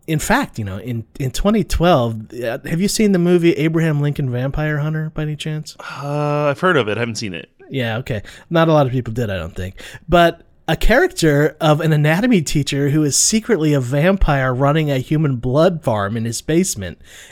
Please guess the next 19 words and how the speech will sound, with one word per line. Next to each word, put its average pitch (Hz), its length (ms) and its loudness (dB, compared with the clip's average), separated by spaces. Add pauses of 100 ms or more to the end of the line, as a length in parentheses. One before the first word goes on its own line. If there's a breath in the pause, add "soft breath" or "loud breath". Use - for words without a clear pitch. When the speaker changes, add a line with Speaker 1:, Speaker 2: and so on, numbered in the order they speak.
Speaker 1:
is 170 220 4
directly 180 640 2
based 151 480 2
off 143 260 -2
McDowell. 147 1160 0
Speaker 2:
<laughs> - 40 -20 (100)
Speaker 1:
Uh, 147 340 6
in 151 160 2
fact, 202 640 0 (140)
i-, 160 40 -4
in 156 280 0
fact, 185 420 0
in, 165 220 4
in 156 160 4
one 202 180 4
scene, 143 340 0
the 139 80 2
protagonist 151 760 0
is, 127 180 -4